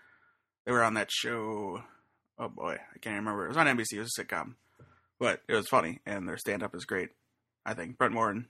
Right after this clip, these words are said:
probably only did the one stand-up thing. He's not really a stand-up guy. I think they did it just to try to promote the show. Anyway, so they do a bunch of stand-up stuff on Netflix, and I think that's, that's awesome. That's just, like, an hour just to sit back and hear funny junk thrown at you.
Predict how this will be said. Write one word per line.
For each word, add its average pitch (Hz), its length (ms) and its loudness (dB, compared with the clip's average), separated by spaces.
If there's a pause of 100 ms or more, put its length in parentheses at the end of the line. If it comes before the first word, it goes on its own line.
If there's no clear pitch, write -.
(120)
probably 101 220 0
only 98 120 -2
did 90 160 -8
the 98 80 -4
one 87 280 -2
stand-up 82 380 -4
thing. 82 140 -6
He's 101 100 -6
not 98 100 -2
really 73 160 -2
a - 40 -6
stand-up 95 460 -6
guy. 82 220 4
I 92 80 0
think 107 140 -6
they 92 100 -2
did 82 180 -4
it - 160 -4
just - 200 -6
to - 60 -10
try 120 120 -2
to 82 80 -4
promote - 320 -4
the 87 60 -8
show. 85 340 -2 (1600)
Anyway, 160 280 10 (160)
so - 120 4
they 160 80 10
do 170 120 10
a 165 40 8
bunch 165 140 8
of 156 60 2
stand-up 139 340 6
stuff 139 260 4
on 143 100 4
Netflix, 143 400 4
and 120 80 2
I 117 60 4
think 123 140 0
that's, 113 180 2 (120)
that's 120 200 2
awesome. 110 360 2
That's 113 200 -2
just, 127 200 -4
like, 110 100 -2
an 107 80 -4
hour 104 300 2
just 113 200 -10
to - 80 -10
sit 117 180 -6
back 101 220 0
and 95 200 -10 (420)
hear 117 140 -2
funny 104 420 -2 (260)
junk 120 440 -4 (320)
thrown 123 160 0
at 113 200 2
you. 127 140 -2